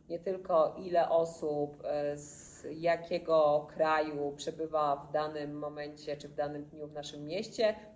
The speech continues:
ale też konkretnie geoloka-, geolokalizuje, e, te osoby poprzez lokalizację oczywiście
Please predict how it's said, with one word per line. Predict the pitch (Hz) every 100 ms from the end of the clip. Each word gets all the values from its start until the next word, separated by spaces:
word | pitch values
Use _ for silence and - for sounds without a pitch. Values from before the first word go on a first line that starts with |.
| -
ale | 262
też | 269 262
konkretnie | 269 220 214 202 208 175
geoloka-, | 170 180 165 175 - -
geolokalizuje, | 190 175 165 160 160 151 151 160 156 151 151 - - -
e, | 156 151 147 143 139 143 143
te | 151
osoby | 156 - 151 151 147 143 -
poprzez | 151 - 147 -
lokalizację | 151 147 143 147 147 143
oczywiście | 147 147 - 147